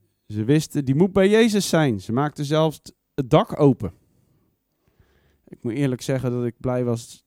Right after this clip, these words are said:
dat het mijn huis niet was. Hè, moet je nagaan. Sommige, eh, Bijbelgeleerden denken wel dat het het huis van Jezus was. Dus, eh, er zijn wel aanwijzingen dat Jezus, eh, gewoon een huis had.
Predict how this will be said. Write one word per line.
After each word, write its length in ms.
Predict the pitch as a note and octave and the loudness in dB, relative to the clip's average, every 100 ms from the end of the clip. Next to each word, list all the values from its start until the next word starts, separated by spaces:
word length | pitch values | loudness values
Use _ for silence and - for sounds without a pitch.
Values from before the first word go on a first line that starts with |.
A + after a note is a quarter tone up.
| _ | _
dat 180 | - G#2+ | -8 -6
het 100 | G2+ | -4
mijn 260 | B2 A#2 | -4 -4
huis 240 | G#2 D3 D3+ | -4 -4 -4
niet 160 | D#3 | -8
was. 340 | D3 F#3 - - _ _ _ _ _ _ _ _ _ _ _ _ _ _ _ _ | -2 -2 -2 -16 _ _ _ _ _ _ _ _ _ _ _ _ _ _ _ _
Hè, 240 | - C3 | -8 -6
moet 140 | F#3 G#2 | -4 -2
je 60 | |
nagaan. 500 | A#2+ C#3+ D#3+ D#3+ F3 - _ _ _ _ _ _ _ | -2 -2 -2 -2 -2 -6 _ _ _ _ _ _ _
Sommige, 420 | - A#2+ A#2+ A2+ | -14 -6 -6 -2
eh, 640 | A#2+ A#2+ A2+ A#2 A#2 A2 - | 0 2 2 0 -2 -4 -6
Bijbelgeleerden 720 | A2+ B2 B2 G#2+ B2+ C3 B2 | -2 2 2 2 2 4 2
denken 280 | A2+ B2+ A#2+ | 0 -2 0
wel 100 | A#2+ | 0
dat 200 | A#2 A#2 | 2 0
het 160 | A#2 A2 | -2 -4
het 140 | G#2+ | -6
huis 260 | A2 A2+ - | -2 -2 -2
van 160 | G#2 | -4
Jezus 380 | G2 G2 A2 A#2+ | -2 -2 -4 -8
was. 360 | B2 D3+ - - _ _ _ _ _ _ _ _ - | -6 -6 -8 -20 _ _ _ _ _ _ _ _ -20
Dus, 280 | A2 - - | -18 -18 -16
eh, 440 | D#2+ E2 E2+ E2 | -14 -10 -10 -10
er 140 | E2+ F2+ _ _ _ | -12 -14 _ _ _
zijn 180 | - F2 | -16 -14
wel 140 | - | -10
aanwijzingen 460 | F#2 F2 F2 F#2 F2+ | -8 -8 -8 -8 -10
dat 80 | |
Jezus, 500 | F#2 F#2 F#2 F2 - - | -6 -6 -6 -12 -16 -16
eh, 220 | D#2+ D#2+ E2 _ _ _ _ _ _ _ _ - | -12 -10 -12 _ _ _ _ _ _ _ _ -6
gewoon 140 | G#2 | -2
een 80 | F#2 | -2
huis 240 | E2 F2 E2+ | -4 -6 -6
had. 260 | D#2+ - | -10 -12